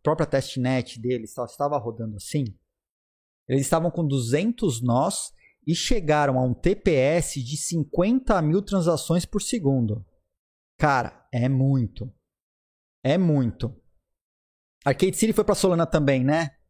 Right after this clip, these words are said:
Boa, Daintei. Boa. Eu falei de Arcade City esses dias. É verdade. Passaram pra Solana também pra poder escalar a quantidade de transações.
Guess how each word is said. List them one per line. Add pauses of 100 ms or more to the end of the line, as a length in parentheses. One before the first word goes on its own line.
(140)
Boa,
Daintei. (680)
Boa.
Eu
falei
de
Arcade
City
esses
dias. (400)
É
verdade.
Passaram
pra
Solana
também (140)
pra
poder
escalar
a
quantidade
de
transações.